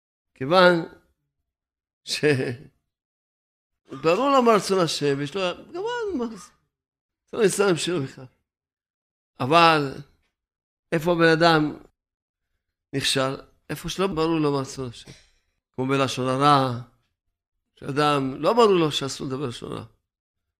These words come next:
לשמוע לשון הרע, לא ברור לו. חושב שלא, זה, זה לא בדיוק אסור, זה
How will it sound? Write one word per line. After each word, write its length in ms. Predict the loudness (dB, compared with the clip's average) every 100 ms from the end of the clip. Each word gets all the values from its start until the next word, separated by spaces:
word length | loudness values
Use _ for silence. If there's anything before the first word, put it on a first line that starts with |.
| -8
לשמוע 320 | -6 -2 -2
לשון 260 | -4 -8 -10
הרע, 220 | -10 -10
לא 140 | -4 2
ברור 280 | 4 4 2
לו. 220 | -2 -10 _ _ _ _ _
חושב 440 | -20 -14 -10 -8 -8
שלא, 640 | -8 -8 -6 -4 -4 -4 -8
זה, 140 | -8 -8 -10 -14 _ _ _ _
זה 20 | -10
לא 200 | -8 -4
בדיוק 160 | -2
אסור, 460 | -2 2 2 4 0
זה 300 | -6 -14